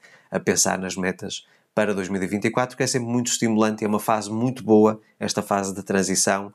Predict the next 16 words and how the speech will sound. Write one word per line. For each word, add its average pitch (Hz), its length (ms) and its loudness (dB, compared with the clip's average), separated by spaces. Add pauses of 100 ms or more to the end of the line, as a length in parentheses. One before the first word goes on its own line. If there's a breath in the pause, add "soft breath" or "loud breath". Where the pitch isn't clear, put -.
(220 soft breath)
a - 100 -4
virada 104 360 2
do 98 160 2
ano, 98 240 0
como - 180 -18
se - 80 -8
costuma 92 300 -2
dizer, 95 420 0 (320 soft breath)
eh, 101 260 2
é 104 40 -4
sempre 110 240 -2
uma, 107 100 4
uma 107 240 4
altura 107 260 2
muito 151 220 2
estimulante 131 580 0